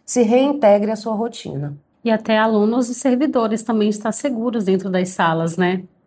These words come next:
Speaker 1: Principalmente, porque, como eu já falei, os servi-, os alunos são muito pequenos, né?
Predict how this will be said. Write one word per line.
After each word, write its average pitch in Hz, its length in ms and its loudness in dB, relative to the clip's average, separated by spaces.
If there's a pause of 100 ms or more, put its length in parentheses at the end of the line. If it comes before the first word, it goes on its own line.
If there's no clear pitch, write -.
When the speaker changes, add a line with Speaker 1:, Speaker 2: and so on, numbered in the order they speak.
Speaker 1:
Principalmente, 202 1120 2
porque, 175 760 0
como 226 460 2
eu 180 100 0
já 165 160 2
falei, 170 300 0
os 208 60 -2
servi-, 180 300 -4
os 180 200 0
alunos 214 340 0
são 196 180 0
muito 175 220 -4
pequenos, 160 720 0
né? 202 260 0